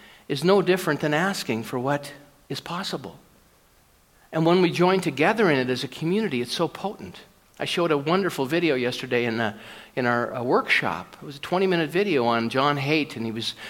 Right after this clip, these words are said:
describing how we, we long to come together as a group and have an experience.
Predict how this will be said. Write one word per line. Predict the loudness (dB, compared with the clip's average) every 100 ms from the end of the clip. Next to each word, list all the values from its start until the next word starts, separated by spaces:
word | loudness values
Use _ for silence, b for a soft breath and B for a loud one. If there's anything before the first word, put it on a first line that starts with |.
| B
describing | -6 -4 0 0 2 0
how | 0 -2
we, | -2 -2 B B B
we | -2
long | 2 4 4 4
to | 0
come | 0 -2
together | -2 0 2 2
as | 0
a | -4
group | 0 0 0
and | -4
have | -4 -4
an |
experience. | -4 -6 -10 -10 -6 -6 -8 -10 -14 -14